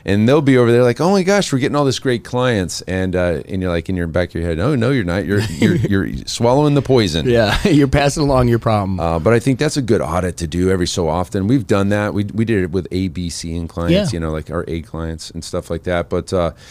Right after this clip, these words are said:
Speaker 1: you know, there comes a point in time where, you know, a client may come to you, done everything you've asked of them, and, uh, they just aren't getting the results you're looking f-, they're, they were looking for.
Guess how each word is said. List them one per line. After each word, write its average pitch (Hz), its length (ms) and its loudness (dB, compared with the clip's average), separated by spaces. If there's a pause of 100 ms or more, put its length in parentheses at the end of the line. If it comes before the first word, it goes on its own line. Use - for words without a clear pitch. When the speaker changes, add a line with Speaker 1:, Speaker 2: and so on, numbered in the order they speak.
(260)
Speaker 1:
you 110 80 -2
know, 113 40 2
there 113 100 2
comes 170 240 0
a 156 60 2
point 135 260 0
in 107 60 -4
time 131 320 0
where, 107 420 2
you 107 140 -2
know, 95 160 0
a 90 40 -2
client 123 460 -2
may 117 160 0
come 120 360 0
to 113 120 -4
you, 92 460 0 (580)
done 107 240 0
everything 123 460 0
you've 101 160 -2
asked 87 400 -4
of 82 100 -6
them, 90 360 -4 (260)
and, 85 460 -4
uh, 85 260 -2
they 85 100 -6
just 85 140 -8
aren't 110 240 -4
getting 117 160 -4
the 90 60 -6
results 98 460 -2
you're 95 100 -2
looking 80 280 -6
f-, - 180 -16
they're, 92 200 -2
they 95 180 0
were 117 160 2
looking 76 300 -8
for. 69 400 -14